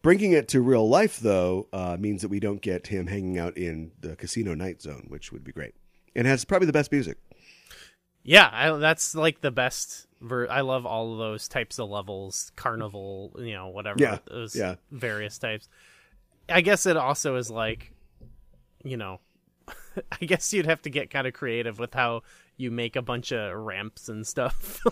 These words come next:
Speaker 2: <laughs> look like a, a place people live, but I guess they've done it in the three D Sonic games a little bit more.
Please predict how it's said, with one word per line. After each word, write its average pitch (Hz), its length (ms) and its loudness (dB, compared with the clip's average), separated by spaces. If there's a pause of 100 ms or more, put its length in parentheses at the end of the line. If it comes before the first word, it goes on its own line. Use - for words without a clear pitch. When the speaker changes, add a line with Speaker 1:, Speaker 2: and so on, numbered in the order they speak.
Speaker 2:
<laughs> 247 220 0
look - 280 -2
like 135 320 -2
a, 120 280 -2 (420)
a 165 80 4
place 139 400 10
people 131 380 0
live, 113 400 -6
but 110 260 -4 (140)
I 147 60 -6
guess 185 160 -2
they've 139 180 0
done 123 180 0
it 110 80 -6
in 113 80 -10
the 113 80 -8
three 113 340 -8
D 110 200 -8
Sonic 101 400 -8
games 101 320 -10
a 107 60 -12
little 104 200 -12
bit 104 140 -10
more. 101 320 -10